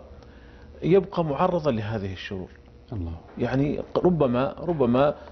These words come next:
Speaker 1: آه، أحد الناس يعجب به في أي مجال من مجالات ال-،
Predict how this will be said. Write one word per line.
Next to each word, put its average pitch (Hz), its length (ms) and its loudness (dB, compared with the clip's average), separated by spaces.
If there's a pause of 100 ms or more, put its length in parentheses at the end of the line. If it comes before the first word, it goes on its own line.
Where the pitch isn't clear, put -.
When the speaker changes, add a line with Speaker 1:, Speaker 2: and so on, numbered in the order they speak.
(320)
Speaker 1:
آه، - 1000 -6
أحد 127 280 0
الناس 117 400 0
يعجب 123 360 2
به 104 280 0 (400)
في - 220 -2
أي 160 380 4
مجال 120 420 4
من 110 100 0
مجالات 101 540 -2
ال-، 82 220 -6